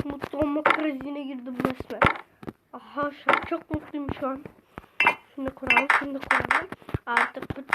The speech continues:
hayalimdeki bütün evi yapabileceğim vallahi arkadaşlar.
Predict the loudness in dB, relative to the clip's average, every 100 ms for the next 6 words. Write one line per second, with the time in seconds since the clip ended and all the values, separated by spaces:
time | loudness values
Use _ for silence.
0 | 0 -2 -2 0 4 4 4 0 -2 -4
1 | 0 2 2 -2 -4 -4 -6 -2 6 6
2 | 6 4 2 2 2 2 2 2 2 0
3 | -2 0 -2 0 0 0 -2 -2